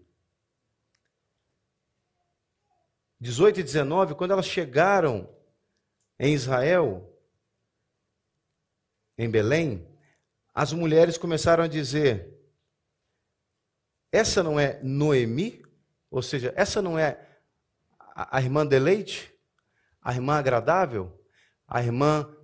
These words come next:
prazerosa? Essa não é a irmã cujo nome é algo agradável?"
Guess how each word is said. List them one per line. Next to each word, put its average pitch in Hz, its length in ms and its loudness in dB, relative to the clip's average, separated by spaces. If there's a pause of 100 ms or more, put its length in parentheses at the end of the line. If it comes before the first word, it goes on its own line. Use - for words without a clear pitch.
prazerosa? 131 840 2 (180)
Essa 196 300 2
não 165 160 0
é 156 400 0 (640)
a 135 120 -2
irmã 151 540 2 (760)
cujo 160 320 2
nome 147 640 0 (1040)
é 127 120 2
algo 139 680 2 (280)
agradável?" 135 840 0